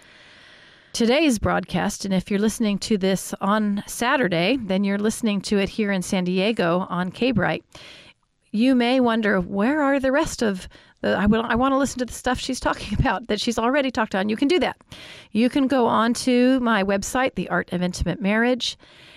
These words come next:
and you can listen to previous podcasts. You can also go ahead and purchase my book. You can go on to Amazon and do that. The Art of Intimate Marriage, also our second book called Redeemed Sexuality, and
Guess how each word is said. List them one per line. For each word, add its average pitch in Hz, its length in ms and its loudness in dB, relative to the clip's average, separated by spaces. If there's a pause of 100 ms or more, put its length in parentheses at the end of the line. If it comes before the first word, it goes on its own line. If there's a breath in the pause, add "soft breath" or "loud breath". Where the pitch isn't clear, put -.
(100)
and 214 160 2
you 226 80 4
can 226 160 0
listen 240 240 0
to 233 140 -4
previous 220 420 0
podcasts. - 920 -4 (640 loud breath)
You 240 120 4
can 277 140 0
also 269 600 2
go 233 100 0
ahead 220 400 0
and 180 340 0
purchase 214 340 -2
my 185 120 0
book. - 360 -4
You 208 100 2
can 190 180 -2
go 190 180 0
on 185 260 -2
to 185 340 0
Amazon 240 440 0
and 254 100 0
do 262 140 0
that. 254 300 -2
The 208 200 0
Art 202 200 0
of 202 100 0
Intimate 208 320 -2
Marriage, 208 480 0
also 208 540 0
our 185 440 0
second - 380 -4
book 254 360 -2 (720 loud breath)
called 190 360 0
Redeemed 214 460 2
Sexuality, 214 920 -2 (160)
and 277 500 0